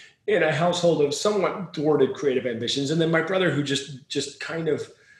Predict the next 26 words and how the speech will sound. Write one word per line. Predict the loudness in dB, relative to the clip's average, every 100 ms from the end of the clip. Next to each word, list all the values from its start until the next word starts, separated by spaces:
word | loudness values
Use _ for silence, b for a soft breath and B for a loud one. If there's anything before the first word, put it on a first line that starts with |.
| B 2
doesn't | 4 4
see, | 0 -2
it | 0
never | 0 2 2
seemed | 0 -2
like | -4
a | -4
risky, | -4 -4 -6 -6 -2
risk-taking | 0 0 -2 -4 -4 -10 -10
person | -10 -8 -8
exactly. | -8 -8 -8 -10
He's | -10 -10
quite | -10 -10 -10 -14 b b _
English | -4 -2 -2 -2
and | -6 -10
quite, | -8 -8 -8 -18 _ _ _ _
uh, | -10 -4
a |
bit | -2
of | -2
a | -4
palm, | -8 -8 -8 -8 -12 _ _ _ -16
as | -8
they | -8
might | -6 -8
say, | -8 -8 -8 -10